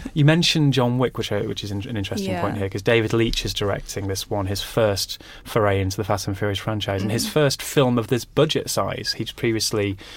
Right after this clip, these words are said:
Speaker 1: I forget the name of his collaborator, they did the John Wick movies, and
Speaker 2: Oh.
Speaker 1: then they split up, and he did Deadpool and Atomic Blonde last year. It makes
Speaker 2: Mm-hmm.
Speaker 1: quite small and specific,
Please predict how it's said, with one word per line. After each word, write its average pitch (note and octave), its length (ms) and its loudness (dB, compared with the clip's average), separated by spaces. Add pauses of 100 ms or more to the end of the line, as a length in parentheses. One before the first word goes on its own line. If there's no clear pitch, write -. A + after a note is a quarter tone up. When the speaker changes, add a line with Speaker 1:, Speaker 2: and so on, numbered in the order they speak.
(300)
Speaker 1:
I A2 120 -4
forget - 500 -4
the A2 80 -2
name G2 160 -2
of F#2+ 80 -6
his - 400 -2 (140)
collaborator, G2+ 800 0
they F#2+ 180 -2
did G2+ 160 -6
the A2 80 -4
John F#2+ 240 -2
Wick G#2 200 -4
movies, F#2 600 -2
and G2 100 0
Speaker 2:
Oh. G2 40 -2
Speaker 1:
then G2 200 0
they G2 120 0
split - 460 -2
up, G#2+ 240 -4
and F#2 280 -4 (400)
he G#2 160 0
did F#2+ 180 -2 (140)
Deadpool G#2 680 0
and F#2 240 -2 (120)
Atomic G#2 340 -2
Blonde G2 320 2
last F#2+ 300 -2
year. G#2 180 2
It F#2+ 80 0
makes A2+ 240 0
Speaker 2:
Mm-hmm. A#2 80 -2
Speaker 1:
quite A#2 240 0
small A#2 480 2
and G#2 100 0
specific, - 800 -4